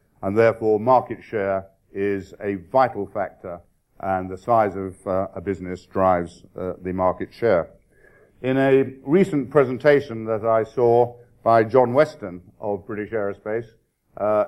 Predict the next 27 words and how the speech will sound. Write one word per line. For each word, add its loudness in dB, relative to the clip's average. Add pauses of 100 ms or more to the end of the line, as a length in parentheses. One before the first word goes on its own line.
he -4
showed 0
this -6
picture, -2 (140)
which, 0
uh, 2
I 0
totally 0
agreed 2
with -2
and -4
have -8
therefore 4
rapidly 2
plagiarized. 0 (720)
And, 4
uh, 6 (220)
what 4
he 0
really 4
said -2 (440)
is -2
that 2 (100)
only 2
four 4
defense -4
sectors -8